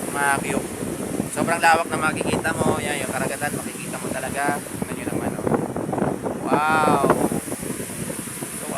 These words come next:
amazing. Ayan. Ayan yung eskwelahan ng Polytechnic College, mga Q. Ayan, sa mga nagsiman na graduate dyan, shout out po sa inyo. Ayan.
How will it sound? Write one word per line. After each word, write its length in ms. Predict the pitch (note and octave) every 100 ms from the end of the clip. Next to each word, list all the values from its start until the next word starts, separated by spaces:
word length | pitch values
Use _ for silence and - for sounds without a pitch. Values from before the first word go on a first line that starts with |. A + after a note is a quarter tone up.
| D3+
amazing. 880 | D#3 E3+ F3 F3 - E3 D#3+ D#3 - - - - - - - - - - - - - - - - -
Ayan. 320 | D3 D3+ C#3+ C3+ - - - - - -
Ayan 320 | - D3+ E3 D#3+
yung 320 | E3+ F#3+ G#3 - - - - -
eskwelahan 800 | - - D#3+ F3 E3+ E3+ D#3+ D#3+ E3 - - - - - C#3
ng 280 | C#3 C#3 C#3 C3 C#3+
Polytechnic 560 | D#3 D#3+ E3 - D#3+ D3+
College, 560 | D3+ D3 D3 C3+ - B2+
mga 320 | B2 B2 C3+
Q. 240 | C#3 A#2+ G#2+ - - - - - -
Ayan, 320 | B2 C#3 B2+ A#2+
sa 80 |
mga 320 | B2 B2+ C3 C3
nagsiman 640 | - E3+ E3+ D#3+ D3+ D3+ D3 -
na 400 | A#2 A#2 A#2 A#2
graduate 480 | A2 C#3 C3+ C#3+ C#3
dyan, 240 | C#3+ D3 C#3
shout 240 | - B2+ A#2+
out 80 | B2+
po 80 | C3
sa 80 | B2
inyo. 400 | B2 B2 B2+ C3 - - - - - - - - - - - - - - - - A2+
Ayan. 240 | A#2+ B2